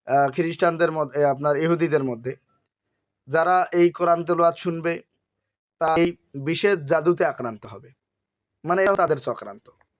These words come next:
এ, বোঝা গেছে নি হযরত? এই রাবাইরা এটা, মানে এটা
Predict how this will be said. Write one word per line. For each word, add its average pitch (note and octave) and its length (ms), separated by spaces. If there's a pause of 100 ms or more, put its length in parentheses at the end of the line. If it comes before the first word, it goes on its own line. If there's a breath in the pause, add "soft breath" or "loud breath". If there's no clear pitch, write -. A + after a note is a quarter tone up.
(420)
এ, E3 60
বোঝা G#3+ 220
গেছে D3 200
নি A2+ 80
হযরত? G#2 360
এই F3+ 120
রাবাইরা F3+ 400
এটা, D3 200 (560)
মানে D3 160 (800)
এটা D3 260